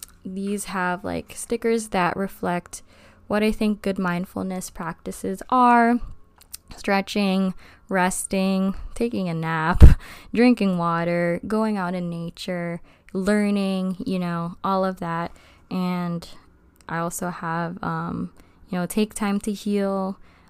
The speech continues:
um, the importance of journaling. So all of that is basically everything. If someone were to ask me, like, "How am I, how am I supposed to be mindful? How do I do that? Like, I can't do yoga."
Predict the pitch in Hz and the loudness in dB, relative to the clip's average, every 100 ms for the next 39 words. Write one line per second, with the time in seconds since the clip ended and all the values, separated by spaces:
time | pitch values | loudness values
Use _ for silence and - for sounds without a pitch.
0 | - 175 170 170 190 190 - 220 - 185 | -10 -6 -6 -4 -4 -4 -2 -4 -4 -8
1 | 185 180 185 180 180 180 180 175 175 165 | -8 -6 -6 -6 -8 -10 -10 -12 -10 -10
2 | 165 - - - - 233 240 226 202 180 | -12 -20 -20 -18 -2 2 2 2 2 2
3 | 180 - 190 175 - 175 - 180 185 180 | 0 -4 -6 -6 -6 -6 -6 -8 -4 -4
4 | 175 214 208 214 208 190 185 - 220 208 | -2 -2 0 0 2 0 0 0 2 2
5 | 190 175 - 175 - - - - - 196 | 0 -2 -2 -4 -4 -8 -10 -10 -10 -8
6 | 202 220 202 185 175 - - _ _ _ | -6 -6 -6 -6 -10 -14 -20 _ _ _
7 | _ _ - - 226 226 202 - 190 185 | _ _ -18 -6 -2 0 -2 -4 -6 -8
8 | - 175 170 170 170 - 170 180 185 175 | -8 -8 -6 -6 -8 -10 -6 -6 -4 -6
9 | 170 175 - - - - - 175 - 190 | -8 -10 -8 -10 -8 -10 -10 -12 -10 -12
10 | - 165 165 - - - | -10 -10 -10 -10 -10 -12